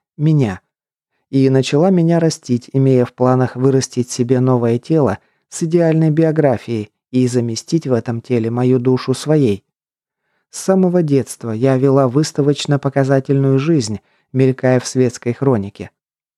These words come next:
С восемнадцати лет я исполняла обязанности личного секретаря Доминики, которая занимала в корпорации должность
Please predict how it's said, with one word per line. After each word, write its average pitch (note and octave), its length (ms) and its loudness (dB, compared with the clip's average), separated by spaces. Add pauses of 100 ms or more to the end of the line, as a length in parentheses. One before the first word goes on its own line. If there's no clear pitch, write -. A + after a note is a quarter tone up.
(200)
С - 100 -14
восемнадцати B2 720 -2
лет C#3 280 0
я A#2 280 0
исполняла B2 600 0
обязанности B2 760 0 (320)
личного C3 540 0
секретаря B2+ 720 -2
Доминики, C3 640 0 (420)
которая F3+ 380 0
занимала D#3+ 480 2
в - 60 -8
корпорации D3+ 640 0
должность C#3+ 600 0